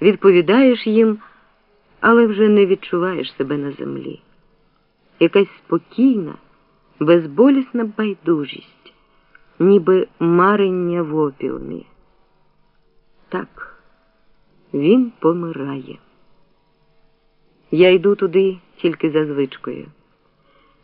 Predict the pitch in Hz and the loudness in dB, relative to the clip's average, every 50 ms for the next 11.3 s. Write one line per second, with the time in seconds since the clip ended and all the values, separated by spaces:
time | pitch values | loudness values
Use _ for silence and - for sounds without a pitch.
0 | _ _ 156 156 175 175 175 165 - 180 175 160 160 165 185 185 170 170 165 160 | _ _ 0 2 4 4 2 2 0 -2 -2 -2 0 2 2 2 2 0 0 -2
1 | 165 160 - - 185 175 185 190 185 156 139 131 127 131 135 135 131 131 131 - | -2 -4 -4 -4 -4 -2 -2 -4 -4 -4 -6 -6 -6 -4 -4 -4 -4 -4 -6 -8
2 | 143 143 - - 139 139 - - - - - _ - - 151 - _ _ _ _ | -10 -12 -10 -12 -12 -12 -12 -14 -16 -18 -18 _ -20 -20 -20 -20 _ _ _ _
3 | _ _ _ _ _ _ _ _ _ _ _ - 160 170 196 202 208 208 208 202 | _ _ _ _ _ _ _ _ _ _ _ 0 4 4 6 6 6 4 4 4
4 | 208 220 214 233 214 196 226 240 208 170 151 143 139 165 160 160 160 160 156 - | 6 6 4 4 2 2 0 0 0 0 0 -2 -2 -2 -2 -2 -2 -4 -4 -4
5 | - 170 160 165 170 160 160 165 175 180 170 - - 151 139 151 156 151 160 165 | -6 -6 -4 -4 -4 -2 0 0 0 0 -2 -4 -6 -8 -8 -6 -6 -4 -4 -6
6 | - - 170 160 151 135 - - - - - _ _ _ _ _ _ _ _ _ | -4 -4 -4 -4 -6 -6 -10 -16 -20 -20 -20 _ _ _ _ _ _ _ _ _
7 | _ _ _ _ _ _ _ _ _ _ 202 220 226 247 269 262 247 262 254 220 | _ _ _ _ _ _ _ _ _ _ 4 6 6 6 4 4 4 4 4 4
8 | 220 254 254 233 196 175 160 165 202 220 214 - - - 180 170 160 156 156 156 | 4 4 2 2 0 0 -2 -2 -4 -4 -6 -8 -8 -8 -6 -4 -4 -4 -4 -4
9 | 165 165 165 - - _ - 226 233 - _ _ _ _ _ _ _ _ _ _ | -6 -6 -8 -12 -16 _ -16 -16 -16 -16 _ _ _ _ _ _ _ _ _ _
10 | _ _ _ _ _ _ _ _ _ _ _ _ _ _ - 196 190 - _ - | _ _ _ _ _ _ _ _ _ _ _ _ _ _ -10 -10 -10 -12 _ -20
11 | - - - _ _ | -20 -20 -20 _ _